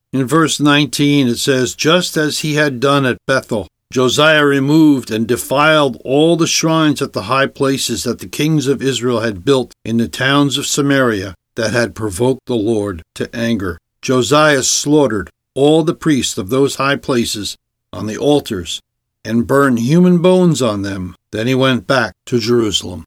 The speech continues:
Nothing held him back. He went all the way. He was so driven and so upset. He could see through the eyes of God how vile this practice was, sacrificing their children to the god of Molech,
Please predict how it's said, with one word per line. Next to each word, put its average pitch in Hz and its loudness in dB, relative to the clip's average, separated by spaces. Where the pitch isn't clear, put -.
Nothing 151 2
held 135 2
him 127 0
back. 113 -2
He 139 -2
went 131 -2
all 135 2
the 131 0
way. 127 -2
He 135 0
was 143 4
so 151 4
driven 123 0
and 123 -2
so 156 2
upset. - -2
He 139 -4
could 139 -2
see 156 0
through 151 0
the 143 0
eyes 147 2
of 117 -4
God 139 2
how 135 0
vile 131 0
this 120 -4
practice 135 -2
was, 117 -4
sacrificing 139 0
their 127 0
children 123 0
to 110 -8
the 107 -8
god 123 0
of 107 -2
Molech, 110 -2